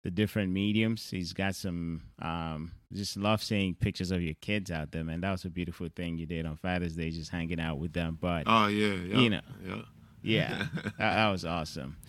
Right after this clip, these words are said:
Speaker 2: Yeah.
Speaker 1: So for the next episode, we're, we're gonna do something that's called a Flash Black.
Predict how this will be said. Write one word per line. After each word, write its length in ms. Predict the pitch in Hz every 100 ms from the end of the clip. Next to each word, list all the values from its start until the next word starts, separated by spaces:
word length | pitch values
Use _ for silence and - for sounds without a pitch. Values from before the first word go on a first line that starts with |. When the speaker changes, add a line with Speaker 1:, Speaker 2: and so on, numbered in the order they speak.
| -
Speaker 2:
Yeah. 140 | 95
Speaker 1:
So 120 | 113
for 80 | 135
the 100 | 147
next 240 | 156 196 -
episode, 460 | 139 135 120 120
we're, 160 | 110 107
we're 140 | 107
gonna 180 | 117 143
do 160 | 123 131
something 460 | - 127 110 113
that's 200 | 107 101
called 240 | - 104 92
a 40 |
Flash 480 | 87 - 110 98 92
Black. 840 | 85 - 92 104 85 58 - -